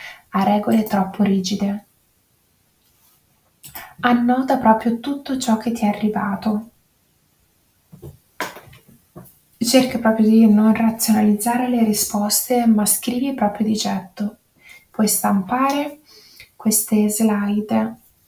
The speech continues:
oppure riscriverle le domande e rispondere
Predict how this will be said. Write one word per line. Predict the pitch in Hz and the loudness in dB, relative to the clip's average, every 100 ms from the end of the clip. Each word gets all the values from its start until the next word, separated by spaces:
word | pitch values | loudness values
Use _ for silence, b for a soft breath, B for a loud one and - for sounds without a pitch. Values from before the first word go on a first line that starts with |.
| _ _ _ _ _ _ _ | _ _ _ _ _ _ _
oppure | 208 202 - 262 294 - | -2 -2 0 0 0 0
riscriverle | 214 196 - - 226 269 277 277 - | 0 -2 -2 0 2 2 -2 -4 -2
le | 226 208 | 0 0
domande | 202 196 202 240 254 262 262 | 2 2 2 -2 -2 -2 0
e | 214 | -2
rispondere | 196 202 - - 196 202 202 226 240 | 0 -2 -2 -4 -2 2 2 0 -2